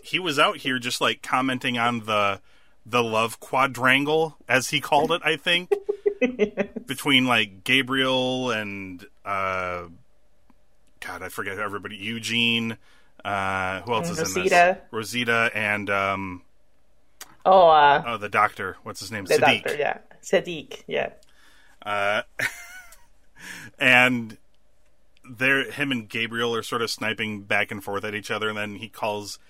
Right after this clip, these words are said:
Speaker 1: Gabriel the, the father, who's not the father.
Speaker 2: <laughs>
Speaker 1: And Gabriel even chuckled at it a little bit.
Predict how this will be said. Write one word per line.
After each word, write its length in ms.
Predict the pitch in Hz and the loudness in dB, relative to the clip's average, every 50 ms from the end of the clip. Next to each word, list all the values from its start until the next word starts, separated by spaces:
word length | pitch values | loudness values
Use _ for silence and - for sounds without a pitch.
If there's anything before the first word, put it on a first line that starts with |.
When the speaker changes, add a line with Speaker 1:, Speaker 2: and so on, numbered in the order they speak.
| - - - - - | -20 -20 -18 -8 -2
Speaker 1:
Gabriel 540 | 110 104 104 92 104 104 104 101 104 110 - - - - - - - - - - - - - - - | -2 -2 -2 -2 -2 -4 -4 -4 -6 -12 -16 -18 -20 -20 -20 -20 -20 -20 -20 -20 -20 -20 -20 -20 -20
the, 140 | 127 120 104 | -18 -16 -14
the 160 | 110 117 113 | -8 -8 -6
father, 460 | - - 117 101 101 101 104 107 104 | -2 2 4 4 4 4 2 0 -2
who's 200 | - - 113 98 | -2 -6 -6 -2
not 200 | 113 110 104 - | 0 0 0 0
the 80 | - 110 | -2 -4
father. 540 | - - 101 98 101 101 110 113 113 110 - - | -2 0 0 0 2 0 0 -2 -2 -4 -6 -12
Speaker 2:
<laughs> 40 | - - - - - - - - - - 554 - - 427 - - - - - - - - - - - - - - - 262 - - - - - | -20 -20 -20 -20 -20 -20 -20 -6 2 2 4 4 4 2 2 0 -12 -18 -18 -20 -20 -20 -20 -20 -20 -18 -12 -12 -12 -12 -10 -14 -14 -12 -12
Speaker 1:
And 120 | 131 117 - | -10 -4 0
Gabriel 420 | 120 117 120 110 120 120 123 123 | 2 2 2 2 0 -2 0 0
even 220 | 120 113 110 107 98 | -2 -2 -4 -6 -6
chuckled 480 | - - - 117 107 - - 131 123 120 | -4 -2 0 0 0 -2 -2 -4 0 0
at 120 | 123 120 | 0 0
it 100 | 120 120 | 0 -2
a 40 | 120 | -4
little 240 | 120 123 120 120 120 | -4 -4 -4 -6 -4
bit. 260 | 117 123 120 123 123 | -2 0 0 0 -2